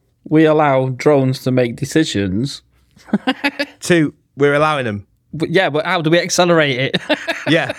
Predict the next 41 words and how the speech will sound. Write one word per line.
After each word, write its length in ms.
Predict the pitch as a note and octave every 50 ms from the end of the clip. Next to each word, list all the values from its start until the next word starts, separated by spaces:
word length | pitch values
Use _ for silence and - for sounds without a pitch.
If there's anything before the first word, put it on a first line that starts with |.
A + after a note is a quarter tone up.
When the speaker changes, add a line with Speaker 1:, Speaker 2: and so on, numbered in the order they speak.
| - D4 - - - C4 - - - - F#3 - -
Speaker 2:
Well, 240 | G3 - D#3+ - D3 - - -
let's, 280 | - B3 B3 G3+ - - _ _ _ _ _
let's, 240 | - - A#3+ G#3+ -
let's 180 | A3+ A3+ A3
give 120 | - A#3+ A3
them 60 | A3+
the 80 | G#3 F#3+
benefit 300 | F3+ F#3+ F#3+ F3+ D3+ F#3
of 40 | D3+
the 60 | D3+
doubt. 320 | D3 E3 D3 C#3 B2+ A#2 - -
Um, 260 | A#2 C#3 C#3 C#3 C3+
Speaker 1:
Okay. 160 | C3 C#3 C#3
Speaker 2:
the 60 | -
link 200 | F3 G#3+ G3+ E3+ D3
to 60 | E3+
this 160 | F3 D#3+ -
article, 540 | F3+ E3 D#3 C3 B2+ - - C#3 C#3 D3+ D#3
uh, 280 | - C3+ B2+ B2 A#2+ A#2
from 360 | - - C3 B2 B2 A#2 A2 - -
A 160 | C3+ C#3 C#3+
P 160 | - - C#3+ A#2+
N 180 | A2+ A2+ A2
News 420 | A2+ B2 A#2 F2+ F2+ G#2 B2 C3+ -
is 240 | - - A2 G#2+ A2
in 120 | A2 A2
the 80 | G2+ G2
description. 640 | G2 F#2 - - A#2+ D#2+ - - - F2+ E2+ F2 - _ _
But 280 | - E3+ A#2+ E2 - -
here 120 | D3 C3+ A#2
we 60 | F#2+
go. 220 | - D2+ C2+ - - _ _ _ _ _ _ _
The 100 | - C3+
Pentagon 540 | - G#3+ G#3 G#3+ G3 - E3 C#3+ C3 A#2+ A2+
is 160 | G#2+ A2+ -
pushing 500 | - - F#3 F#3 - - F#3 F3 E3+ D#3 D#3
to 140 | - -
field 680 | C3+ - - - F3+ F3 D3+ A#2 G2 F#2 F#2 F#2+ F#2+ - - -
thousands 640 | - - - E3 F#3 G3+ G3 F#3+ G#3 G3 F3+ E3+ D3
of 120 | D3+ B2 B2+
low-cost 800 | B2+ C#3 D3+ F3 F#3+ F3+ - - C3 G#2+ G#2 - - - -